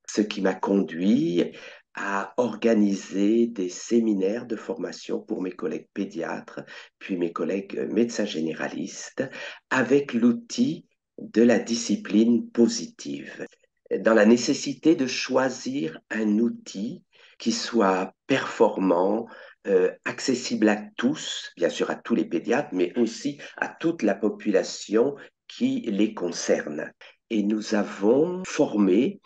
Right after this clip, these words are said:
euh, autour de deux cent cinquante à trois cents pédiatres et médecins généralistes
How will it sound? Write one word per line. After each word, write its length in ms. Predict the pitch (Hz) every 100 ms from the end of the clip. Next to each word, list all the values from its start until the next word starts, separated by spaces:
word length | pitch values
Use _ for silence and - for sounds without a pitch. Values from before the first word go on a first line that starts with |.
| - - _ _ -
euh, 500 | - - - - - _ -
autour 600 | 120 120 - 123 117 -
de 140 | - 92
deux 180 | 104
cent 220 | 104 110 104
cinquante 680 | 113 110 - 107 131 131
à 100 | 107
trois 360 | - - - 104
cents 360 | - - 104 113
pédiatres 840 | - 87 - 78 92 - - 131 - -
et 380 | 143 139 113 -
médecins 380 | 98 98 - 98
généralistes 920 | 85 82 76 73 87 117 - -